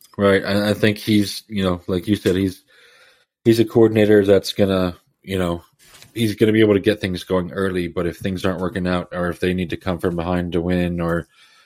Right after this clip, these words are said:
in crunch time, you know, if he needs to, you know, make those decisions lickety split on the spot, you know, to come back and win ga-, games late,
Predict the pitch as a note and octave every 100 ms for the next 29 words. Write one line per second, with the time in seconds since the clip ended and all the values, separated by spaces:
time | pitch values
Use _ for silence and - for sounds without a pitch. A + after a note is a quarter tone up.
0 | _ G2 E2+ - G2 F2 - F2+ E2+ E2+
1 | D#2 E2 E2+ E2+ E2+ - F#2 - F#2 F2+
2 | E2+ - E2+ E2+ E2 F#2 F2 E2 F2 F2
3 | _ _ F#2 F2+ - F2+ G2 E2+ F2+ E2+
4 | - _ _ _ - F2+ - F2 - G2+
5 | F#2 - F2 D#2+ - F2 F2+ - F#2 E2+
6 | E2+ E2+ F2+ E2+ F2+ F2 E2+ D#2+ F2 E2+
7 | F2+ F2 F2 D#2+ - F#2 F2+ E2+ F#2 F2+
8 | F2+